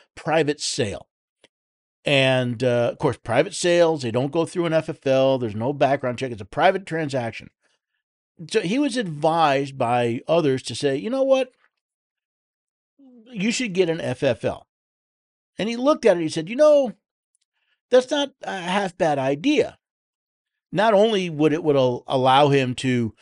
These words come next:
uh, buy and sell more guns, do it across state lines, he could help his friends, his neighbors, and other people in the community that, you know, needed an F F L, say, to transfer a firearm, to get a firearm across state lines.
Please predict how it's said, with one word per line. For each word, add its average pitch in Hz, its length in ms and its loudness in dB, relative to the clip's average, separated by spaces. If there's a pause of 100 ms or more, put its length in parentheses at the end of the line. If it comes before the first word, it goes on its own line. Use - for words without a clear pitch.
(160)
uh, 120 140 -6
buy 117 300 0
and 123 180 -2
sell 131 240 -2
more 110 240 -4
guns, 208 480 2
do 143 100 2
it 131 60 -2
across 120 300 -2
state 123 180 -6
lines, 190 340 -2 (200)
he 285 220 2
could 240 200 0
help 180 260 0
his 139 120 -2
friends, 202 520 -2 (180)
his 139 280 -4
neighbors, 170 440 2
and 139 100 -6
other 196 260 2
people 196 260 -8
in 160 60 -4
the 156 80 -4
community 175 580 -4 (280)
that, 151 320 -2 (280)
you 170 80 -4
know, 143 120 -2
needed 196 400 2
an 160 120 -2
F 165 200 0
F 170 180 0
L, 151 160 4
say, 139 160 0
to 123 80 -6
transfer 143 520 -6
a 131 40 -4
firearm, 120 680 -2 (220)
to - 80 -12
get 151 100 0
a 156 60 -2
firearm 135 560 0
across 127 360 -2
state 123 260 -2
lines. 113 400 -4